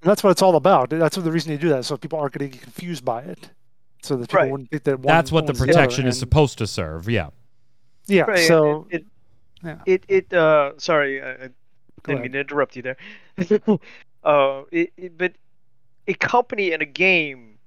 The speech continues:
Speaker 3: should be two different things. 'Cause there, there was a, no-, another case with, uh, the, the name Diablo with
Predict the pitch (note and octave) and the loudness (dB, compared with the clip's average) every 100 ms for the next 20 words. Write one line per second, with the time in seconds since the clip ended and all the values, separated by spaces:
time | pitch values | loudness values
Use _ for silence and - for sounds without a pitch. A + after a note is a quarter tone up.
0 | - - A3+ C#3 - F#3+ F3 E3+ - - | -14 -6 -6 -6 -12 -14 -4 -6 -6 -2
1 | F3 A#2+ - - - - - - - - | -2 -2 -6 -20 -20 -20 -20 -20 -20 -20
2 | - - - - - - - E3 C3+ F3 | -20 -20 -20 -20 -20 -16 -6 -6 0 0
3 | E3+ F3 F3 E3 F#3 F#3+ F3 - E3+ D#3+ | 0 0 -2 0 2 2 0 -6 -2 0
4 | D#3+ E3+ - D#3+ E3 C#3+ - G3 F#3 D3+ | 0 0 -4 -4 -4 -4 -4 0 2 0
5 | - C3+ C3+ - C#3 A#2+ A2+ _ _ - | -6 -8 -8 -4 -2 -2 -6 _ _ -8
6 | C3+ - - - C#3+ D3+ D#3 B2 C3+ C#3+ | -6 -8 -18 -10 -6 -4 -6 -6 0 2
7 | F3 D3+ B2 F#2 E2 - - - - - | 2 0 -8 -12 -20 -20 -20 -20 -20 -20
8 | - - C3+ C3 | -20 -16 -12 -12